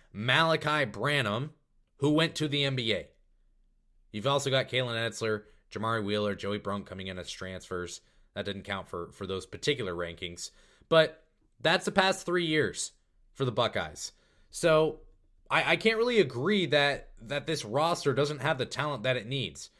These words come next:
You look at the year prior to that, Gene Brown, he's gone. Meechie Johnson, he's balling out for South Carolina, just complete volume shooter.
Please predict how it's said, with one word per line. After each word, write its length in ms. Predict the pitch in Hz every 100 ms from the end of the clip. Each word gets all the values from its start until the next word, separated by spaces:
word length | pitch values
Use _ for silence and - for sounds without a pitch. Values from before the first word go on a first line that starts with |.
| _ _ -
You 80 | 139
look 160 | 180 151
at 60 |
the 80 | 151
year 240 | 160 165
prior 460 | - - 175 185 170
to 60 | 147
that, 420 | 160 147 156 - _ -
Gene 240 | 143 175
Brown, 300 | 147 151 151
he's 160 | 143 135
gone. 400 | 117 113 113 117 _ -
Meechie 280 | 143 151 139
Johnson, 400 | 131 139 131 127
he's 140 | 135
balling 340 | 104 120 135 131
out 200 | 131 127
for 80 |
South 260 | 113 123 120
Carolina, 420 | 120 117 110 110
just 220 | 104 104
complete 300 | 98 110 139
volume 320 | 101 123 117 101
shooter. 440 | 131 110 98